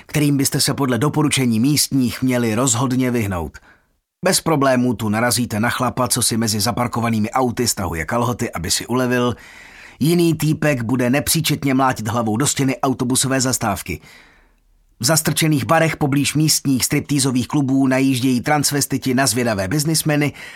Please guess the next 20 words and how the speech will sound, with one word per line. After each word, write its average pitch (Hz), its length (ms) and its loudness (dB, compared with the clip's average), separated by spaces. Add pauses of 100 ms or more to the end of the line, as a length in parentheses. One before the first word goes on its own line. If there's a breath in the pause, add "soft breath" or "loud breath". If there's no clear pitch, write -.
(640 loud breath)
a 151 240 2
opilci 220 540 0
mají 185 260 2
ve 147 120 2
zvyku 147 340 0
v 120 80 0
neděli 117 300 0
po 147 140 0
ránu 139 380 2
usnout 117 440 -2
na 131 140 0
lavičce 139 560 0 (120)
a 156 200 2
nelámat 160 520 2
si 127 100 0
hlavu 120 300 0
s - 80 0
kontrolou 110 580 0
svých 87 340 -4
střev. - 320 -8